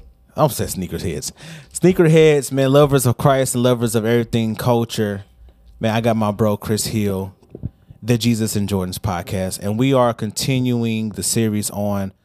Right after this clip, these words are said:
how to monetize me, where I bring in other business owners who are in the process of mastering the marketing realm, and or, or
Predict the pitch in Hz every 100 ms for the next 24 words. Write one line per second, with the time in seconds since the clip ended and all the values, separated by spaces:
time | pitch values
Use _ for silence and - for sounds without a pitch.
0 | _ _ _ - 113 113 104 110 104 101
1 | 101 - 98 92 92 101 87 71 - _
2 | _ _ _ _ - 104 95 117 107 117
3 | 110 107 107 107 104 98 90 127 131 120
4 | 120 120 117 113 110 - _ _ _ _
5 | _ _ _ _ - - 131 123 117 113
6 | 110 104 - _ _ _ _ - 107 113
7 | 101 - - 139 139 - 131 123 - -
8 | - 107 104 104 98 95 92 95 - -
9 | _ _ _ _ _ _ 104 117 127 -
10 | - 110 110 107 104 101 - - 101 101
11 | 101 95 95 85 80 71 98 85 67 57
12 | - _ _ _ _ _ - 104 104 98
13 | 95 92 82 _ _ _ 87 110 - 123
14 | 180 113 147